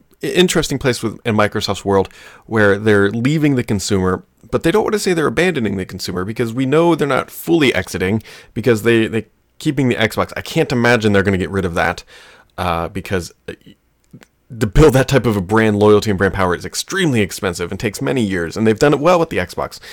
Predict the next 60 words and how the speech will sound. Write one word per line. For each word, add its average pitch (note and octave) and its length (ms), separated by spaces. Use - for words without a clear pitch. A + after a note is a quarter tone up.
The C3 80
other C#3+ 120
thing C#3 200
here, B2 200
which A2+ 140
somebody A#2+ 300
asked, A2+ 180
is, G2+ 100
is, G2+ 120
"Hey, D#3 160
is B2 80
that A#2 200
some F2+ 180
super C3+ 300
secret G#2+ 280
hardware?" G#2 240
No, A2+ 180
that, G2 240
that's G#2+ 240
the A2+ 60
Surface - 420
Book, - 240
the G#2+ 160
charging, A#2 480
my, F#2+ 320
my F#2 320
charging G#2 380
dongle F2+ 380
or C2 220
charging F2 440
blade F2+ 380
thing D#2 240
for - 120
all G#2+ 140
services F2+ 480
comes F#2+ 260
up F2 160
in G#2 80
between F#2+ 500
two - 140
desks G#2 360
that - 100
you G#2 60
can't G#2+ 260
see B2 160
here A#2 220
and F#2 140
just F2+ 160
sticks - 220
up. F2 160
And E2 100
so F2 140
I E2+ 60
charge F2+ 260
all E2 80
my D#2+ 80
Surface F2 340
stuff - 220
right F2+ 140
there. - 160